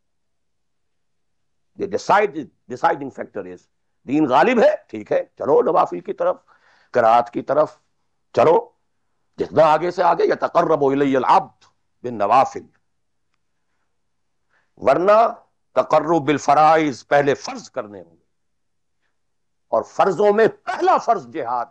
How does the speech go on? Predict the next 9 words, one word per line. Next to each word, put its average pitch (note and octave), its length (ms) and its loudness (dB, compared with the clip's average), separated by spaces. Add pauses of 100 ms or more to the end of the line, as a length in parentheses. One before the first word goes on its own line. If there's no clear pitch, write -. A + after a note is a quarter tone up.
ہے۔ - 60 -20 (400)
Now C#3 120 0
please A2+ 340 -6
note F#2+ 200 -12
this - 320 -20
word۔ - 120 -20 (2750)
جہاد D3 540 4
اصل D3 260 -4
میں A2 220 -12